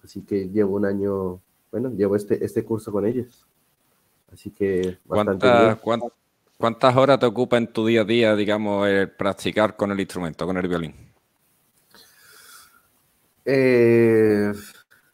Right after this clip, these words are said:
Speaker 1: además de las clases del conservatorio, que voy dos veces a la semana, cinco horas, <laughs> entre clases teóricas y prácticas,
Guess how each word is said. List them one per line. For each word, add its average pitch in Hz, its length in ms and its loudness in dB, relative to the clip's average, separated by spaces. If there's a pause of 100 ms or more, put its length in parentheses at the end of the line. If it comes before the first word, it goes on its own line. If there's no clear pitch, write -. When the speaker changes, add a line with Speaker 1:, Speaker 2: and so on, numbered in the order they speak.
(1300)
Speaker 1:
además 131 440 6
de 156 120 8
las 151 160 6
clases 131 260 2
del 110 140 4
conservatorio, 113 1040 2
que 92 600 0 (160)
voy 113 240 2
dos 123 180 2
veces 120 300 -2
a 120 40 -2
la 110 100 -2
semana, 110 680 -4 (280)
cinco 127 380 0
horas, 165 400 2 (380)
<laughs> - 1040 -20
entre 104 300 -4
clases 113 420 -2
teóricas 113 560 0
y - 40 -20
prácticas, 127 720 -6